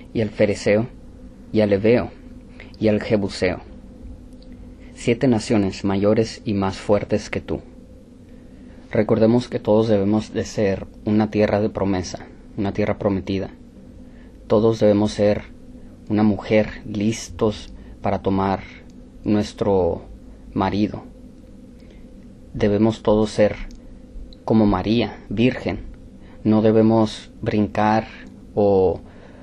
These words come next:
o apresurarnos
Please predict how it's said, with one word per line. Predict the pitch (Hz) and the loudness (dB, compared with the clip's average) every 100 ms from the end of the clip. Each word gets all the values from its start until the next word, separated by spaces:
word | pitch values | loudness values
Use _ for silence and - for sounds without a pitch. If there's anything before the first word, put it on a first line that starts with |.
| - - | -20 -12
o | - 101 98 90 - - - - - - - - - - | 0 4 4 4 0 -6 -14 -20 -20 -20 -20 -20 -20 -4
apresurarnos | 110 - 107 - 110 107 110 113 113 - | -2 0 -2 0 0 2 2 2 0 -6